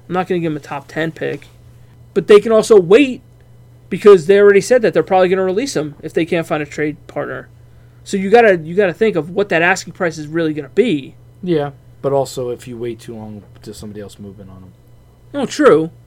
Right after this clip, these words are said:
Speaker 1: But
Speaker 2: But
Speaker 1: again, you gotta hear the price.
Speaker 2: Yeah, no, I, I get it. I'm just saying. Like, like, what if they looked at you and they said, "We'll give, we'll give you Carr for your, for your tenth overall pick." That's it, straight up.
Speaker 1: No, I can't do that.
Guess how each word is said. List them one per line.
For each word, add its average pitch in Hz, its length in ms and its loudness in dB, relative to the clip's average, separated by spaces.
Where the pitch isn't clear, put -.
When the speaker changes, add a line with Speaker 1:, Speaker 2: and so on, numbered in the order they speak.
Speaker 1:
But 214 60 -2
Speaker 2:
But 220 80 2
Speaker 1:
again, 226 200 2
you 185 80 -6
gotta 208 180 6
hear 202 180 6
the 185 80 4
price. 185 580 -2
Speaker 2:
Yeah, 220 160 2
no, 160 320 -2
I, 113 220 -12
I 123 60 -8
get 120 180 -6
it. 98 80 -14
I'm 123 100 -14
just 107 180 -20
saying. 127 280 -10
Like, 156 240 -2
like, 143 180 -6
what 175 160 2
if 185 140 0
they 185 100 0
looked 170 240 0
at 147 200 -14
you 156 180 -4
and 135 120 -8
they 135 120 -10
said, 139 400 -4
"We'll 139 180 -6
give, 123 560 -14
we'll 139 160 -4
give 139 180 -10
you 135 60 -12
Carr 127 280 -8
for 123 120 -14
your, 113 320 -12
for 127 120 -14
your 113 140 -12
tenth 120 320 -14
overall 113 320 -10
pick." 107 300 -16
That's 101 260 -20
it, 90 80 -20
straight 101 220 -20
up. - 80 -20
Speaker 1:
No, 170 140 -6
I 156 80 -6
can't 175 200 -6
do 240 120 -8
that. 131 260 -10